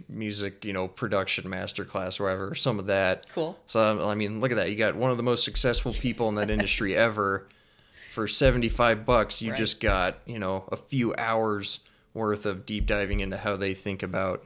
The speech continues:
Speaker 2: Yeah.
Speaker 1: this subject.
Speaker 2: Yeah.
Speaker 1: And that's a big thing, how you can, what people don't realize is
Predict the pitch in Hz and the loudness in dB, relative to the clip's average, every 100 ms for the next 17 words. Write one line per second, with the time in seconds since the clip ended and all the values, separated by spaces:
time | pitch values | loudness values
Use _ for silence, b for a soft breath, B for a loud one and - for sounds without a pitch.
0 | - - 165 101 95 - 110 98 101 92 | -6 -2 -2 -2 0 2 0 0 -2 -2
1 | 95 - 294 147 135 B B B - 107 | -2 -4 -4 -4 -10 B B B -4 0
2 | 101 95 92 - - - 120 107 117 101 | 0 0 2 0 0 -2 -2 0 -2 -2
3 | - _ - 156 127 120 113 113 107 110 | -8 _ -2 0 2 0 2 0 0 0
4 | 101 98 b b b b b b b _ | 0 -4 b b b b b b b _
5 | - - 135 120 110 123 143 131 117 110 | -8 0 4 4 2 4 4 6 6 4
6 | 104 104 101 101 - | 2 0 -2 -4 -6